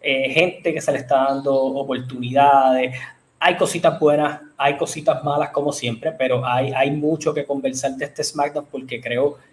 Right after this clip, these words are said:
que hay, hay, como dicen, hay tela para cortar y para ir pensando hacia dónde nos vamos a ir dirigiendo,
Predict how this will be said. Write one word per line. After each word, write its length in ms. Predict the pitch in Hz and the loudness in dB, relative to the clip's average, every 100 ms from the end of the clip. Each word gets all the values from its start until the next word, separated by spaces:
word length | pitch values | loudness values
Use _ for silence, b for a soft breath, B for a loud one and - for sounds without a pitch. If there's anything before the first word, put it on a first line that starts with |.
| B B _ | B B _
que 200 | - 135 | -2 2
hay, 760 | 127 123 139 139 143 143 143 139 _ _ | 2 2 2 0 -2 -4 -6 -8 _ _
hay, 140 | 147 | -4
como 260 | - 147 147 | -2 0 4
dicen, 340 | 170 156 113 - | 4 2 -4 -2
hay 200 | 139 156 | -2 2
tela 280 | 175 175 | 4 6
para 140 | 175 170 | 6 4
cortar 320 | 170 170 170 | 0 2 2
y 80 | 180 | 2
para 220 | 147 139 | 0 0
ir 180 | 131 - | -4 0
pensando 640 | 156 131 - 151 151 135 | 0 0 0 0 2 2
hacia 220 | 117 - | 2 0
dónde 200 | 113 117 | -4 -2
nos 120 | 139 131 | -2 -2
vamos 260 | 135 143 | -2 0
a 40 | 135 | -2
ir 80 | 131 | -2
dirigiendo, 720 | 139 127 127 131 131 127 127 | -2 0 2 2 2 0 -2